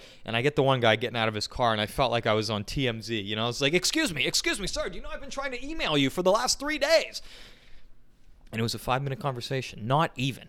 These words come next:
It was literally probably, it was honestly probably a minute and a half of a conversation.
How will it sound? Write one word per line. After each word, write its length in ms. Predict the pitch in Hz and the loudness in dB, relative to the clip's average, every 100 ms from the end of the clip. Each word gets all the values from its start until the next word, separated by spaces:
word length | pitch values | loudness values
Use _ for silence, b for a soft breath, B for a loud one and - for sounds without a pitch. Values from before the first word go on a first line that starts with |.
| - | -2
It 60 | |
was 160 | 190 208 | 0 2
literally 320 | 233 240 180 | 0 0 0
probably, 320 | 170 202 180 | 2 2 2
it 40 | 185 | 0
was 160 | 226 - - | -2 -4 -4
honestly 460 | 214 247 - 262 | -4 -4 -6 -4
probably 400 | - 180 185 214 - | -2 0 0 0 -2
a 60 | |
minute 340 | 127 131 165 190 | -4 0 0 -2
and 80 | |
a 60 | 143 | -6
half 320 | 127 139 - | -2 -2 -2
of 80 | 107 | -6
a 40 | |
conversation. 720 | 107 123 110 104 104 98 - | -2 -2 -2 -4 -8 -10 -16